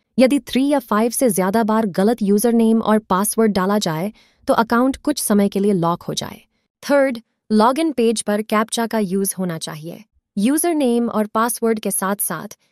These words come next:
कैप्चा, यानी एक बॉक्स में विभिन्न शब्द या आकृतियां आती हैं,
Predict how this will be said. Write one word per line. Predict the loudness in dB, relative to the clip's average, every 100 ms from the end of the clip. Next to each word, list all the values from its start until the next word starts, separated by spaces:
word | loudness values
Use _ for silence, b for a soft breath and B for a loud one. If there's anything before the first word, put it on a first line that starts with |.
| _ -2
कैप्चा, | -2 0 -6 -6 -12 _ _ 0
यानी | 2 2 0
एक | 0 0
बॉक्स | -2 -2 -4 -4
में | -2
विभिन्न | -2 -2 -2 -2
शब्द | -2 -4 -2
या | -2 -2
आकृतियां | -2 -4 -4 -4 -2 -2 -4
आती | -10 -10 -10
हैं, | -10 -10